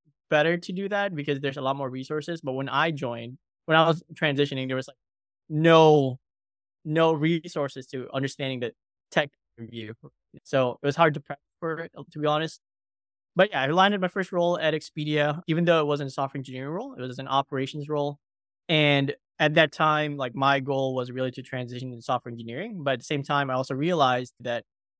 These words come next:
maybe the first step is just breaking into the industry, like, the tech industry. I was fortunate enough that the position I was on was,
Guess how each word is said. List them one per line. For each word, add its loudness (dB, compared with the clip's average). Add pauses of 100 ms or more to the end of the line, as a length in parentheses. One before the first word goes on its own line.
(220)
maybe 4
the 0
first 0
step -2
is -6
just -2
breaking 0
into -12
the -10
industry, -16 (320)
like, -8
the -8
tech -2
industry. -16
I 4
was 2 (100)
fortunate 0
enough 2
that 0
the -8
position 0
I 2
was -4
on -6
was, -10